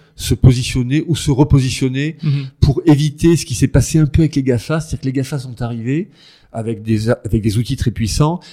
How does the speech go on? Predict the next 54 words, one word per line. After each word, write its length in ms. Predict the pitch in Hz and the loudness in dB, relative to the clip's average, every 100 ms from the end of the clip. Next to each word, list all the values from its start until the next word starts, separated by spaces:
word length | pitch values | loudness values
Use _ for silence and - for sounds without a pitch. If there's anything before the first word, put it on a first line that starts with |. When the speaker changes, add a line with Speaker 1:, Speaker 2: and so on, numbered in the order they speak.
| - - | -20 -14
Speaker 1:
mais 320 | 117 127 127 - | -2 0 0 -4
ce 160 | - | -8
sont 240 | - 139 120 | -4 -2 -2
plutôt 540 | - 156 - 135 - | 0 -2 4 4 6
eux 320 | 147 165 190 - _ _ _ | 6 6 6 -4 _ _ _
qui 160 | - | -8
se 80 | - | -6
sont 140 | 147 135 | -4 -2
fait 120 | 151 | 0
des 140 | 131 | 0
communautés 760 | 131 123 120 113 151 175 170 120 | 4 2 2 0 2 2 2 -2
et 40 | |
qui 180 | 113 - | -6 -2
ont 60 | 123 | 2
réussi 320 | 135 - 165 | 2 0 0
à 80 | 131 | 0
récupérer 560 | 120 131 120 131 147 | 0 -4 -2 -2 0
toutes 160 | 151 131 | -2 -4
les 80 | 127 | -4
informations 480 | 127 131 123 - 151 | -6 -6 -6 -4 -6
qui 140 | 135 | -4
permettent 320 | 127 131 127 | -6 -4 -6
aujourd'hui, 480 | 120 110 117 143 160 | -6 -6 -2 -2 -2
qui 120 | 156 | -2
leur 140 | 120 127 | -2 -2
permettent 240 | 127 127 | -4 -4
aujourd'hui 460 | 113 113 117 156 147 | -4 -4 -2 -2 -2
de 100 | 113 | -6
continuer 400 | 123 104 113 131 | -8 -12 -8 -6
à 20 | |
faire 140 | 123 | -4
leur 140 | 113 113 | -4 -4
business. 360 | 117 113 104 | -8 -8 -8
Quand 120 | - 156 | -6 -4
Speaker 2:
Mhm. 40 | 147 | -4
Speaker 1:
Amazon 260 | 123 127 | -2 -2
vient 260 | 120 104 117 | -2 -4 -6
faire 180 | 117 117 | -6 -10
ce 120 | - | -10
qu'ils 280 | - 113 101 | -14 -12 -12
font 300 | - 110 107 | -12 -10 -10
ici, 320 | 101 - 180 | -10 -2 -2
c'est 140 | - | -2
formidable 440 | 110 107 107 101 - | -6 -8 -8 -8 2
pour 240 | 98 101 135 | 2 2 0
eux, 140 | 147 | 0
tant 180 | - 98 | -4 -6
mieux, 240 | 113 123 | -2 -2
ils 160 | 107 101 | -2 -6
ont, 80 | - | -4
ils 160 | 107 | -4
ont 60 | 107 | -4
des 100 | 104 | -6
moyens, 400 | 101 104 123 | -6 -4 0